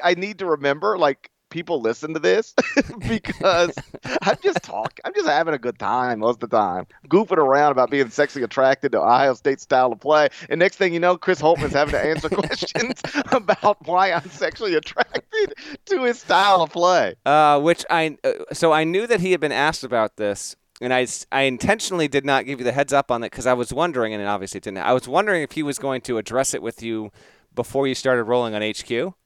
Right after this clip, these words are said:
Speaker 2: <laughs> when you had to interview him for H Q, but mega shouts to mega Oasis fan Adam Jardy for asking that question. And there's someone, there's some other reporter that tries to, like, clarify the question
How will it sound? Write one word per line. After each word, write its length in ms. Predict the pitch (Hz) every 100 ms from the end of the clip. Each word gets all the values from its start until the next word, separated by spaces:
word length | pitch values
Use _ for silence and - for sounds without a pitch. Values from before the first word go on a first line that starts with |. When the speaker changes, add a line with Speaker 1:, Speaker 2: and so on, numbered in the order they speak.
| _
Speaker 2:
<laughs> 220 | - - -
when 100 | 120
you 60 |
had 120 | 156 113
to 100 | -
interview 300 | 123 135 156
him 60 |
for 140 | 143 104
H 240 | 127 -
Q, 260 | - 143 156 - - - _
but 360 | - 139 127 - _ _ _ _ -
mega 420 | 107 151 180 156
shouts 420 | - 127 117 -
to 220 | - 117 -
mega 320 | 117 123 135 123
Oasis 520 | 113 120 123 - -
fan 340 | 110 104 98 -
Adam 260 | 110 110 104
Jardy 420 | 110 107 101 92
for 180 | - -
asking 340 | 123 131 - 131
that 120 | 113
question. 440 | 127 123 - 117 -
And 480 | 147 190 160 127 110 - _ _ _ _ _ _ _ _ - - _ _ 135 147
there's 200 | 175 165
someone, 380 | - 202 240 220
there's 160 | 185 -
some 180 | 220
other 180 | 233 220
reporter 560 | 196 165 - 202 170 147
that 480 | 143 143 - - -
tries 460 | - 196 233 262
to, 140 | - 214
like, 220 | 180 156
clarify 760 | - - 185 214 208 - 190 185
the 100 | 165
question 640 | - 170 - 156 139 131